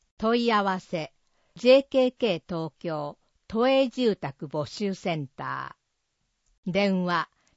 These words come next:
零五七零零一零の八一零。五月七日から二十一日。電話、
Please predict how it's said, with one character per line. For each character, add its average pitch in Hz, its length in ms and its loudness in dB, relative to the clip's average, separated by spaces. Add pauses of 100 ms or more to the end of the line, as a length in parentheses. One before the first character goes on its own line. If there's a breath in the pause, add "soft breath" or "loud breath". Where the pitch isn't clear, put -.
零 269 340 2
五 220 360 4
七 160 340 -2
零 143 360 -6 (280)
零 269 400 2
一 180 320 -6
零 147 320 -2
の 139 240 -8
八 233 500 -6
一 160 300 -10
零。 139 340 -12 (520)
五 254 140 0
月 247 320 -2
七 165 320 -6
日 180 180 -8
か 165 180 -6
ら 160 200 -2 (100)
二 220 200 0
十 160 260 -6
一 131 340 -10
日。 143 480 -12 (920)
電 190 380 -2
話、 170 240 -4